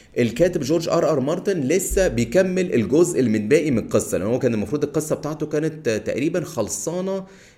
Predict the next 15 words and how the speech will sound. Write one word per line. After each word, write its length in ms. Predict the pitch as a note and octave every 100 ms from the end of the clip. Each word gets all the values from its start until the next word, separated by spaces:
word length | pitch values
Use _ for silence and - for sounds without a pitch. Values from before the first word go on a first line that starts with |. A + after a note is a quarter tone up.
| -
ككتب 540 | F#2+ G#2 - D#3 D#3+ B2
يعني 320 | D#3 F#3+ F#3
على 360 | B2 D#3 F#3 D#3+
سيزون 380 | F#3 F#3 E3
فايف، 420 | B2 D#3 E3+ E3+ -
سيزون 340 | D3+ C#3+ B2
سكس، 260 | G#2+ C3+ -
حاجة 240 | E3 C3+
كده 260 | - G#2+ E2
يعني. 340 | C#2+ C#2 C#2 - _ - - -
الباقيين 440 | A#2 G#2 - F3 F#3
هو 200 | D#3+ D#3+
لسه 200 | E3+ C#3+
ما 80 |
كملهمش. 800 | A2+ G#2+ G2 F#2+ F2 - - -